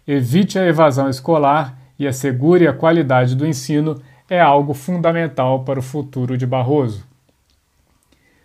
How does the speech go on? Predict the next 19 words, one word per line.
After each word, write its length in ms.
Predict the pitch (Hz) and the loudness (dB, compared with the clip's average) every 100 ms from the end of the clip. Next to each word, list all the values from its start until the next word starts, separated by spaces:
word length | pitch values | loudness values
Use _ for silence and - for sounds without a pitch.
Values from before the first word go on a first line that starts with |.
| _ | _
Fake 680 | _ - 208 208 196 208 202 | _ 0 4 4 4 -2 -2
de 220 | 143 147 | -2 0
elogio. 760 | 156 156 160 139 165 180 131 104 - _ _ _ _ _ - | 4 4 4 2 4 4 4 -2 -12 _ _ _ _ _ -4
Uma 240 | 185 208 | 0 0
grande 400 | 156 156 208 165 | 2 2 2 2
novidade 680 | 170 165 151 139 139 135 127 | 2 2 2 2 2 2 0
desse 320 | 127 135 139 | -2 -4 -4
início 380 | 131 151 190 208 | -4 -2 -2 -4
de 120 | 170 | -2
gestão 640 | 185 190 - 156 160 170 - _ _ | 0 -2 -2 -2 -2 -4 -10 _ _
foi 260 | _ - 208 | _ 0 2
o 60 | 214 | 2
fake 500 | - 190 202 202 185 | 2 2 2 2 0
de 140 | 170 | 4
elogio, 640 | 165 151 120 175 156 123 - - _ _ _ - | 4 4 2 4 4 2 -6 -20 _ _ _ 0
algo 320 | 156 160 175 | 2 2 0
inédito 580 | 196 160 151 - - 160 | 2 4 4 2 -6 -4
na 120 | 147 | -4
cidade. 640 | 131 135 151 135 120 - | -4 2 4 4 0 -16